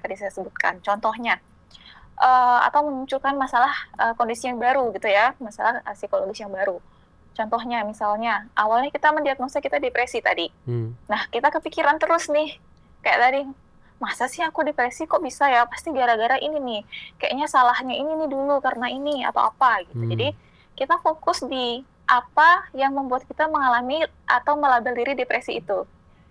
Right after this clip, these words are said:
Speaker 1: Semakin kita memikirkan, akhirnya apa? Muncul, eh, masalah baru. Misalnya kita jadi takut ketemu orang-orang, takut nanti kalau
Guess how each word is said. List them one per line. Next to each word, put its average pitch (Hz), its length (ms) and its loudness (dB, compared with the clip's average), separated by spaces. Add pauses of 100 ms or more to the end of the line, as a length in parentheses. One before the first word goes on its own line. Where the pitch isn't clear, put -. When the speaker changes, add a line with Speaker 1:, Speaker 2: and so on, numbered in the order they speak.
(460)
Speaker 1:
Semakin 269 400 -2
kita 247 240 0
memikirkan, 214 720 0
akhirnya 269 480 0
apa? 180 280 -2 (200)
Muncul, 247 640 0 (240)
eh, 185 160 2
masalah 190 320 0
baru. 185 500 -4
Misalnya 185 400 -2
kita 233 300 0
jadi 220 400 -2 (420)
takut 269 560 0
ketemu 240 300 -6
orang-orang, 214 840 2
takut 262 320 0
nanti 247 320 -4
kalau 226 160 2